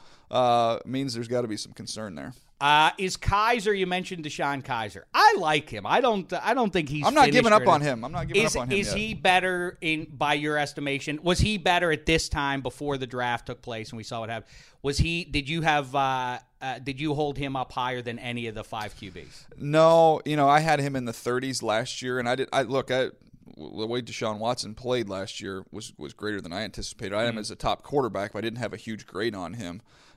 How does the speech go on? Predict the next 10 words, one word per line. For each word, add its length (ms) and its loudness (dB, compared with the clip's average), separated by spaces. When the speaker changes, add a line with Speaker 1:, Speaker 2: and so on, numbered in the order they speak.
Speaker 1:
Mahomes, 480 -6
and 220 -10
obviously 400 -8
very 260 -6
limited 460 -8
action, 480 -8
played 320 -6
better 220 -2
than 240 -10
what 180 -4